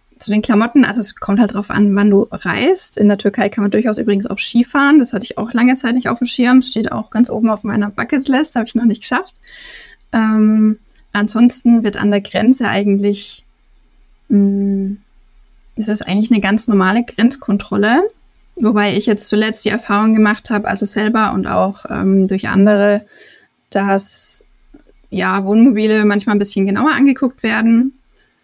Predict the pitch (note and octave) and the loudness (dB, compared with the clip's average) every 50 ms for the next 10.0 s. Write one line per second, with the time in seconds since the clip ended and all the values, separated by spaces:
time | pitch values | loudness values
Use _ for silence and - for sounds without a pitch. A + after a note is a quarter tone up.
0 | _ _ _ _ _ - G#3 G#3 G#3 G#3+ G#3 G3+ G#3 - - - - - - - | _ _ _ _ _ 0 2 2 4 4 2 2 0 -2 -4 -4 -4 -4 -2 -2
1 | G#3 A3 - - - - - - - C4 B3+ B3 - - A3 A3 A3 A3 A3 G#3 | -2 0 0 -2 -2 -2 -6 -4 -2 0 0 0 -2 -2 -2 0 0 2 0 0
2 | G3 G#3 G3 G3 G3 F#3+ F#3+ G3 - - - - G3+ - - G3 - - - G#3 | 0 0 0 2 2 2 0 -2 -6 -8 -10 -10 -8 -4 -4 -6 -6 -2 -2 0
3 | G#3 G#3 - G#3+ G#3 - - A#3+ G#3 A3+ G#3+ - - A3+ G3+ - - - - - | 0 0 -2 -4 -4 0 0 2 2 2 0 -2 -4 -6 -4 -4 -6 -8 -2 -2
4 | G3+ G3+ G3 G3+ G#3 G3+ G3+ G3+ - G3+ - _ - - G3 F#3+ F#3 F#3+ F#3+ F#3+ | 0 0 0 0 -2 -2 -4 -4 -6 -8 -8 _ -8 -4 -2 0 2 2 2 0
5 | F#3 F#3+ F#3 F#3 F#3 F#3+ - G3+ - - A#3+ B3+ B3+ A#3 A#3 - B3 A3 A3+ A#3 | 0 0 0 0 0 2 0 -2 0 0 0 0 0 -2 -2 0 0 0 2 2
6 | - G3+ G3 G3 - - - A#3+ B3 G3+ G3 F#3+ - - G#3+ G3+ - G#3 - - | 2 0 0 0 -2 -4 -4 -2 0 0 0 0 -2 -4 -6 -2 -2 -2 -4 -2
7 | - G3 G3 G3 - F#3+ G3 G3+ - _ - _ _ _ _ _ _ _ _ - | 0 0 0 0 0 -2 -4 -4 -4 _ -20 _ _ _ _ _ _ _ _ 0
8 | A#3+ A#3 G#3 A#3+ G#3 - - A#3+ A#3+ - - G3 - G3+ G3+ G#3 F#3+ F#3+ - - | 0 2 2 0 -6 -6 -6 -4 -2 -2 -2 -2 -2 -2 -4 -2 -2 -2 -4 -4
9 | G3 - G#3+ G3 G3 G3 G#3 G#3 G3+ - - - - - G#3 - - G3+ G#3+ G#3+ | -4 -4 -2 -2 -2 0 0 -2 -2 -4 -10 -10 -6 -6 -6 -2 -2 -2 -2 -2